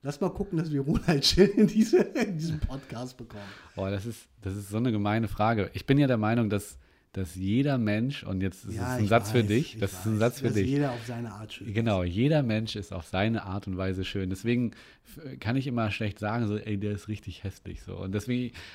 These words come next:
Speaker 2: und ich unterscheide auch ungern zwischen dumm und schlau. Ich, ich sag eigentlich ungern so, „Ey, der ist voll dumm“, so wie du das gerne machst. Ich lass mich davon anstecken. Ähm,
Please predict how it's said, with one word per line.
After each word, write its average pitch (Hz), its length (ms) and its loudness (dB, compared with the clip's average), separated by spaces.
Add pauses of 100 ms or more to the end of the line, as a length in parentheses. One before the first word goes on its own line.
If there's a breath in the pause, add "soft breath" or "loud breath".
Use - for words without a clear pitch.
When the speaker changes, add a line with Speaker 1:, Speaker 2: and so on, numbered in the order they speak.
Speaker 2:
und 104 100 -2
ich 117 140 -2
unterscheide 127 540 2
auch 107 100 -2
ungern 131 420 2
zwischen 117 320 -2
dumm 123 160 2
und 113 160 2
schlau. 113 360 -2
Ich, 87 180 -8
ich 104 200 -10
sag 117 240 -2
eigentlich 113 240 -2
ungern 120 500 2
so, 98 140 -4
„Ey, 101 160 -2
der 101 140 0
ist 98 80 -10
voll 101 180 -2
dumm“, 117 300 0
so 101 180 -2
wie 101 60 -2
du 113 100 2
das 110 140 2
gerne 107 180 0
machst. 110 300 0
Ich 90 180 -10
lass 113 220 -6
mich 117 80 -4
davon 101 240 -6
anstecken. 101 640 -8 (720 loud breath)
Ähm, 104 640 2